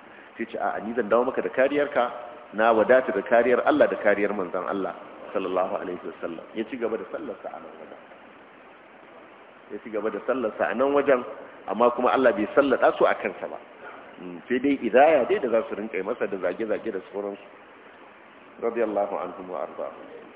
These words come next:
To, سبحانك اللهم وبحمدك نشهد أن لا إله إلا أنت نستغفرك ونتوب إليك. بسم الله، الحمد لله، والصلاة والسلام على سيدنا رسول الله وعلى آله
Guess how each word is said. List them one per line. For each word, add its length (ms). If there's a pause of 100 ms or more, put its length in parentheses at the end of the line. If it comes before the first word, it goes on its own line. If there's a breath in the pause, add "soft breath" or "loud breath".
(340)
To, 180 (1200)
سبحانك 340
اللهم 320
وبحمدك 460
نشهد 360
أن 220
لا 380
إله 240 (160)
إلا 240
أنت 180
نستغفرك 720
ونتوب 460 (100)
إليك. 240 (380)
بسم 260
الله، 220
الحمد 340
لله، 320
والصلاة 560
والسلام 480
على 260 (140)
سيدنا 400 (160)
رسول 400
الله 340 (300)
وعلى 320 (240)
آله 240